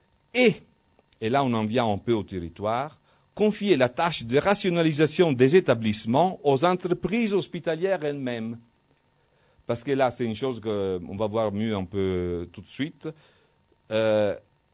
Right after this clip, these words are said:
les entreprises hospitalières, en réalité, ce sont des regroupements d'hôpitaux.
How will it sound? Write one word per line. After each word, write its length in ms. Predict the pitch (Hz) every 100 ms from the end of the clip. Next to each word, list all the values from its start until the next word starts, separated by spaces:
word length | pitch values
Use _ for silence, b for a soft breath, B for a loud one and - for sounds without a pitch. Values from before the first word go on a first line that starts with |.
| _ _ _ -
les 260 | 135 196 220
entreprises 480 | 208 - - 190
hospitalières, 800 | 143 - 104 92 85 95 110 143 -
en 40 |
réalité, 340 | 113 120 107 147
ce 100 | 104
sont 380 | - 131 135 - -
des 240 | 98 127 120
regroupements 760 | 151 - 147 - 139 156 170 _ _ _ _ _ _ _
d'hôpitaux. 520 | 117 127 110 101 92